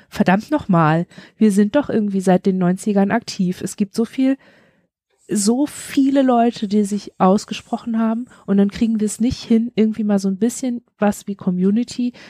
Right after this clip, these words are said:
die mehr oder weniger verbindlich auch zusammen bleibt, aufzubauen.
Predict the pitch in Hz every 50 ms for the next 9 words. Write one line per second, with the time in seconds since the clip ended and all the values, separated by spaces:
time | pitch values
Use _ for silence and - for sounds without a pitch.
0 | - - - - 180 180 202 226 302 320 294 269 247 233 254 254 254 233 226 208
1 | - - 208 185 - 214 220 240 - - 220 - - 208 202 - _ - 202 190
2 | 185 180 180 190 202 208 190 202 175 165 175 190 214 240 _ _ - _ _ _
3 | _ _ _ _ _ _ _ _ _ _ - 180 202 - - - 285 - - 254
4 | 262 277 302 311